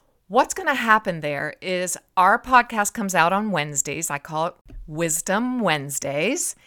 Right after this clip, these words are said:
And you'll listen to the podcast, process it. I'll give you Thursday to,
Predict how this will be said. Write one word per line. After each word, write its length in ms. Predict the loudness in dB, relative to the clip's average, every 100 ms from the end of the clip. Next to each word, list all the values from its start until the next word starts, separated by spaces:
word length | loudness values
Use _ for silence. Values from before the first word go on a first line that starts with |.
| _ _ _ _ _ -2
And 220 | 0 0
you'll 160 | -2
listen 300 | 0 -4 -2 -4
to 100 | -4
the 80 |
podcast, 880 | -4 2 2 2 0 2 2 0 -6
process 680 | -8 0 0 0 -2 -2 0
it. 380 | 2 2 2 _ _ _
I'll 80 | -16
give 180 | -8 -6
you 80 | -4
Thursday 880 | 2 2 2 0 0 2 2 0 -6
to, 560 | -8 -6 -4 -6 -8 -12